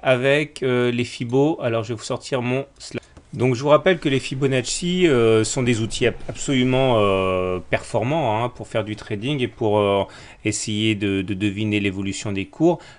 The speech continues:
Lorsque les cours, euh, vont, vont faire un plus haut ou vont faire un plus bas, ils vont avoir également tendance à retracer. Et lorsqu'ils vont retracer, ils vont le faire par, euh, étage. D'abord les vingt-trois virgule six pour cent, puis après les trente-huit, puis après les cinquante, et cetera. On descend pas en ligne droite, on descend par les escaliers.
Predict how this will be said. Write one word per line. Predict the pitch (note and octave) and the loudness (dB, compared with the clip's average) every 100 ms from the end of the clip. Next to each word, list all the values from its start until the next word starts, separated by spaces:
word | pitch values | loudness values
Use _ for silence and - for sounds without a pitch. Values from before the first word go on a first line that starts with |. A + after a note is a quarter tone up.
| - | -2
Lorsque | B2+ - | -2 0
les | D3+ D3+ | 0 0
cours, | C#3+ - G3 G3 D#3 | -2 -4 2 4 4
euh, | B2+ B2 A#2 A2+ G#2+ | 4 4 2 0 0
vont, | A#2 A#2 - | -2 -4 -6
vont | G#2+ A2 | -6 -4
faire | - A#2+ | -2 0
un | A2 | -2
plus | - B2 | -4 -2
haut | C#3 B2 | 0 0
ou | |
vont | G2+ | -4
faire | G2+ - G2+ | -6 -6 -6
un | G2+ | -6
plus | - | -6
bas, | G2+ C3 | 0 2
ils | D3 | 2
vont | A#2+ | -2
avoir | G#2+ G#2+ A2 | -2 0 0
également | A2+ A#2 G#2+ C3+ | 0 0 0 -2
tendance | C3 A#2 - | -4 -6 -2
à | G#2+ | 0
retracer. | G#2+ - A#2 A2 - G2+ - - - - | -2 -2 -2 -2 -2 -4 -6 -20 -20 -6
Et | A2 | -2
lorsqu'ils | B2+ - C3+ | -2 -2 -4
vont | B2+ | 0
retracer, | A#2+ A2+ - G2+ - D#3+ | 0 0 0 -2 0 -2
ils | |
vont | C3+ | 0
le | A#2+ | -2
faire | A2+ D3 A2 | -2 -2 -2
par, | - C3 B2+ | 2 2 4
euh, | A#2+ A2+ A2 | 0 0 0
étage. | C#3 - C3 G#2 F2+ - - - | -2 4 4 4 0 -14 -20 -8
D'abord | - A2 G#2 A#2 | 2 2 4 4
les | A2+ | 2
vingt-trois | G#2 G#2+ - G#2+ | 0 -2 -2 -2
virgule | G#2+ G2+ | -2 -2
six | F2+ - | -6 -12
pour | - - | -14 -12
cent, | - C3+ A2 | -4 -2 -2
puis | - A2 | -2 -6
après | - G#2+ | -2 -4
les | G2+ | -4
trente-huit, | - G#2+ - - D3 D#3+ | -4 -8 -8 -6 -4 -4
puis | - | -4
après | G#2+ - G#2 | -6 -4 -6
les | |
cinquante, | F#2+ - G2+ D3 C#3 | -6 -8 -6 -6 -6
et | |
cetera. | A2 A#2+ A#2+ A2+ | -6 -6 -4 -2
On | A2+ | -2
descend | G2+ G#2+ - A#2 | -2 -4 -4 0
pas | D3+ | 2
en | D3 C#3 | 4 2
ligne | A#2+ A#2 G#2 | 0 -2 -2
droite, | G#2 B2+ D#3 | 2 2 2
on | C3 | -2
descend | A2 - C3 | -6 -6 -4
par | B2+ | -2
les | A#2 | -2
escaliers. | A2+ - B2+ A2+ A2+ | -4 -6 -4 -2 -4